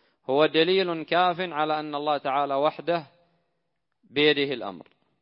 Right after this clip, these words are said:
وأن هذه الآلهات التي تعبدونها من دون الله ليس لها من الأمر شيء، هو دليل كاف على أن ما جئت به هو الحق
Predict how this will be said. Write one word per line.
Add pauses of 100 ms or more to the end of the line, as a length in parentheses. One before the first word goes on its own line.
(1500)
وأن
هذه
الآلهات
التي
تعبدونها
من
دون
الله
ليس
لها
من
الأمر
شيء، (640)
هو
دليل
كاف
على
أن
ما
جئت
به
هو
الحق